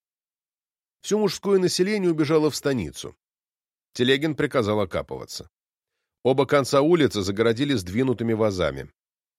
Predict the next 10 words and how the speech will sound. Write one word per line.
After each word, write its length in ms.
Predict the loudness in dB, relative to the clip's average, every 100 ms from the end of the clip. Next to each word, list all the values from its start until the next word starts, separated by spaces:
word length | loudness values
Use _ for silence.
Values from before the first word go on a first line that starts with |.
| _ _
Сапожкову 640 | -8 -4 -2 -2 2 2 4
он 160 | 2 0
ещё 240 | -2 -2
засветло 500 | 2 0 0 -4 -2
послал 400 | 0 0 2 0
с 80 | 0
охотниками 600 | -2 -2 -4 -4 -4 -4
в 100 | -4
глубокую 480 | -4 -2 -2 0 0
разведку, 680 | 0 -2 -2 -2 -4 -10